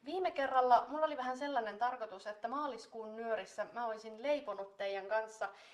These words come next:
Ja mä taisin sanoakin sen viime jutun loppupuolella ihan ääneenkin, että maaliskuussa on tulossa joku leivontaohje,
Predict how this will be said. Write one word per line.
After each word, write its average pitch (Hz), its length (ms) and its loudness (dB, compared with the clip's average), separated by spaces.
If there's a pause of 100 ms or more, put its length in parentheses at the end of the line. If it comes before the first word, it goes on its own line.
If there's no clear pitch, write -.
(120)
Ja 220 240 2
mä 269 100 -6
taisin 311 300 -2
sanoakin 247 520 0
sen 214 340 -4 (160)
viime 240 260 -6
jutun 214 380 -4
loppupuolella 196 680 0
ihan 190 260 -6
ääneenkin, 226 640 -2
että 220 180 -2
maaliskuussa 226 720 -4
on 208 160 -8
tulossa 214 540 -2 (400)
joku 226 380 -6
leivontaohje, 254 1040 0